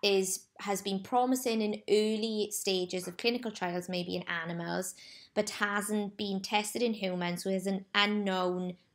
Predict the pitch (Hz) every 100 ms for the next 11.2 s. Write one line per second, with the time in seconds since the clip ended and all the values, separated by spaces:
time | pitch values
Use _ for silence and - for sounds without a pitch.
0 | _ 175 170 - - 131 98 - _ _
1 | _ _ _ _ - - - - - -
2 | 220 220 302 311 370 240 320 349 - _
3 | _ _ 214 220 - 254 262 254 226 202
4 | 220 233 262 214 214 196 170 175 - -
5 | 196 180 226 262 - 226 220 220 202 196
6 | - 214 220 220 214 - 175 180 185 233
7 | 262 262 220 202 196 202 190 190 196 208
8 | 214 262 269 247 208 208 214 - 185 170
9 | 240 - - - _ _ _ - 208 196
10 | - - 190 185 190 175 165 170 175 175
11 | 220